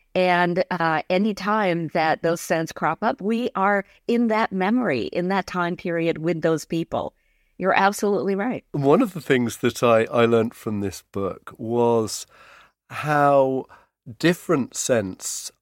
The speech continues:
Speaker 2: are used and have been used for hundreds of years to elicit different reactions in the people who wear them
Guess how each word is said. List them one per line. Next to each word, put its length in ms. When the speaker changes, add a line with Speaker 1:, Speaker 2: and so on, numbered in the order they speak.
Speaker 2:
are 560
used 920
and 120
have 160
been 160
used 200
for 100
hundreds 540
of 160
years 460
to 640
elicit 720
different 540
reactions 1080
in 180
the 60
people 420
who 140
wear 300
them 340